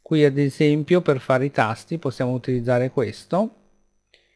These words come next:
ed border width è un pochino piccolo questo bordo, quindi lo facciamo un po' più grande ed, eh, andiamo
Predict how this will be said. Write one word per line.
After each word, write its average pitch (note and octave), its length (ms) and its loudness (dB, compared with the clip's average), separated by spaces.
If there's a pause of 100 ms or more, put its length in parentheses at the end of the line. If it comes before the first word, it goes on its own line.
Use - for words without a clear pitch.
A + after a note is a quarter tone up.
(160)
ed C3 380 -2
border F3+ 480 6
width D#3 380 0
è D#3+ 160 6
un C3+ 260 -2
pochino D3 360 -4
piccolo C3 440 -6
questo B2+ 340 -6
bordo, B2 560 -2
quindi A#2+ 420 -8 (580)
lo B2+ 140 -8
facciamo C3+ 400 -2
un C3+ 180 -2
po' C3 160 -2
più C#3 180 -6
grande C#3 640 0 (1700)
ed, B2+ 360 -2
eh, B2 400 2
andiamo C3 960 2